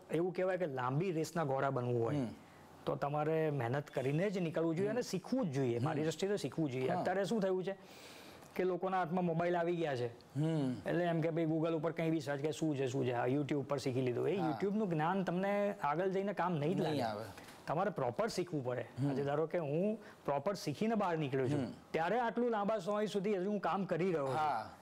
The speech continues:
Speaker 1: જો મેં એમને એમ બધું અધરકચરું આ નહોત,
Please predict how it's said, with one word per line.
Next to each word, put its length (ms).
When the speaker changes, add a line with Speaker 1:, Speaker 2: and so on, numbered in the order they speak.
Speaker 1:
જો 140
મેં 160
એમને 280
એમ 120
બધું 440
અધરકચરું 720
આ 100
નહોત, 220